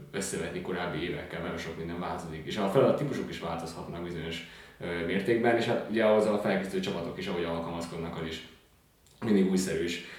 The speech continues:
Csak illusztráljunk például az egyik földrajz feladatot, ez úgy néz ki, hogy mondjuk leül az ember egy számítógép elé, lát egy képet egy, ö, piactérről valahol, és van két perce arra, hogy megmondja, hogy a négy opció közül melyik szélességi fokon van.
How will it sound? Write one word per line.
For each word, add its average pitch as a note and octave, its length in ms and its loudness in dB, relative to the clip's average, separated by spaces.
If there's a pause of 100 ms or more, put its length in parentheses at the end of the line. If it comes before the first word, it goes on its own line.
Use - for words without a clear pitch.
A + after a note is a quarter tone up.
(140)
Csak B2 180 -2
illusztráljunk G2 460 6
például G#2+ 200 6
az G2+ 60 6
egyik F#2 120 -2
földrajz F#2 300 2
feladatot, A2+ 600 2 (460)
ez G2+ 60 2
úgy G#2 120 6
néz - 220 2
ki, G#2+ 140 0
hogy G2 260 4
mondjuk G2 260 2
leül G2+ 160 4
az F#2+ 80 4
ember F2 180 0
egy E2 60 -2
számítógép F2 580 -2
elé, B2 320 6
lát G#2+ 220 0
egy F#2+ 120 -2
képet - 800 0
egy, F2 340 -6
ö, F2 300 2
piactérről F#2+ 800 2
valahol, A#2+ 400 4
és A#2 120 6
van G#2+ 180 2
két F#2 260 2
perce F2+ 320 -4
arra, G2 180 0
hogy F2+ 100 0
megmondja, F#2+ 600 0 (180)
hogy F2+ 180 -2
a F2+ 240 -2
négy G2 220 4
opció F2+ 320 0
közül G2 260 2
melyik F2 240 0
szélességi E2 500 -4
fokon D#2+ 360 -6
van. - 240 -8